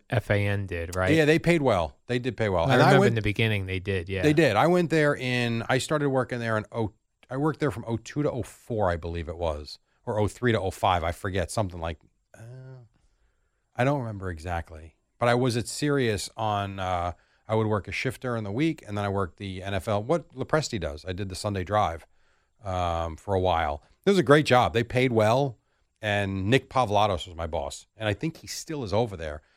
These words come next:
Speaker 2: He was phenomenal to work with, and, uh, and Cohen was good too. So, yeah, and then everything started coming together,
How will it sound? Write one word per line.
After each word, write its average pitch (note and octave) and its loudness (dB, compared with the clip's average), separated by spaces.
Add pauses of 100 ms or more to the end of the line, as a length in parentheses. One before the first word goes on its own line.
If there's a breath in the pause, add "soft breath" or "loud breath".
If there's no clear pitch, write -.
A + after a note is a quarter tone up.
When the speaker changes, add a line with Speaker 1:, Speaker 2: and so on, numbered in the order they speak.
(280)
Speaker 2:
He D3 0
was A2+ -4 (140)
phenomenal F#2+ 0
to E2 -12
work D2 -6
with, D#2 -14 (600)
and, F2 -6
uh, F#2+ -2
and G#2+ -4
Cohen D#3+ 0
was E3 -2
good F3 -6
too. D#3 -2 (880)
So, F2+ -8
yeah, B2+ 2 (100)
and B2+ 0
then B2+ 0
everything B2+ -2
started B2 -6
coming B2 -6
together, G2 -4